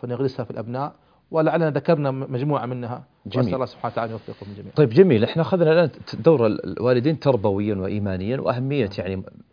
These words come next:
Speaker 2: غرس قيمة مراقبة الله عز وجل، قيمة التوكل على الله سبحانه وتعالى، "ومن يتوكل على الله فهو حسبه".
Speaker 1: حسبه.
Speaker 2: وأيضًا كذلك أيضًا غرس في قيمتهم أن هذا يعني اختبار مرحلة وينتهي.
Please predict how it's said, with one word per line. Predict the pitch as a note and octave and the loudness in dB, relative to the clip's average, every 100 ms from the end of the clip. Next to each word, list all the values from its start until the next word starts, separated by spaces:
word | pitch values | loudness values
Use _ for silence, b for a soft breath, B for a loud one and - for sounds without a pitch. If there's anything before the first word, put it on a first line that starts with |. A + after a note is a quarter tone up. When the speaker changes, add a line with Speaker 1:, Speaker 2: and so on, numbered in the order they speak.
| - | -4
Speaker 2:
غرس | C3 - - - - | -4 -4 -14 -16 -8
قيمة | A#2 F#2 - | -6 -6 -6
مراقبة | G#2 G#2 F#2 F#2+ | -6 -4 -8 -10
الله | F2+ F#2 F2 | -8 -6 -6
عز | E2+ E2+ F#2 | -10 -8 -10
وجل، | F2+ | -10
قيمة | - A#2 G#2+ | -8 -6 -4
التوكل | F#2+ - G2+ - - F2 | -6 -6 -6 -6 -6 -6
على | F#2 | -6
الله | F#2+ | -8
سبحانه | F2+ - F#2 F2+ | -10 -12 -10 -10
وتعالى، | F2 F2 F#2 | -10 -8 -8
"ومن | F#2+ | -8
يتوكل | G2 G2 G2 - | -4 -4 -4 -4
على | E2+ | -6
الله | F2+ F#2 | -6 -8
فهو | F#2 F2 F2 | -8 -12 -10
حسبه". | G#2 - F#2+ | -10 -10 -12
Speaker 1:
حسبه. | F#2+ B B B B | -14 B B B B
Speaker 2:
وأيضًا | G#2+ A2 G2+ | -2 -2 -2
كذلك | G2+ A2 A2+ G2+ | -2 0 0 0
أيضًا | G2+ G2+ | -4 -4
غرس | G2+ A#2+ - | 0 -2 -2
في | - | -8
قيمتهم | - G#2+ A#2 A2 A2 - B B G#2 | -6 -4 -4 -6 -8 -10 B B -4
أن | G#2+ | -2
هذا | A#2+ G#2+ | 2 0
يعني | A2+ G2+ G2 - | 0 -4 -8 -14
اختبار | - G#2 A#2+ A2 | -14 -4 -2 0
مرحلة | B2 - G2+ F#2+ | -2 -4 -2 0
وينتهي. | A2 B2+ B2+ A#2 | 0 -2 -6 -8